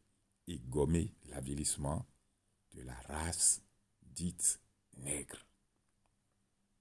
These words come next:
C'était le rêve des pères du panafricanisme. Nous, au Front souverain, avons repris le relais et disons que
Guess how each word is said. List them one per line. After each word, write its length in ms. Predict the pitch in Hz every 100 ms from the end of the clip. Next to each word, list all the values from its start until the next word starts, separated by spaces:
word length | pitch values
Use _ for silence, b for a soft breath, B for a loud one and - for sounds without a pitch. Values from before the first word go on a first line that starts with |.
| _ _ _ _ _ _ _ _ _ _ _ -
C'était 320 | - 151 185
le 140 | 143
rêve 300 | 92 113 151
des 120 | 107 90
pères 340 | - 139 139
du 140 | 90
panafricanisme. 1000 | 80 95 92 - - 92 98 90 69 69 - _ _ _ _ _ _ -
Nous, 340 | 92 202 180 - - -
au 80 | 117
Front 180 | - 127
souverain, 540 | - 92 82 87 78 - _ _ _ _ -
avons 280 | 90 92 104
repris 500 | - 90 98 - 95
le 120 | 73
relais 560 | - 87 90 101 113 - -
et 100 | 110
disons 340 | 78 87 87
que 320 | 95 - 76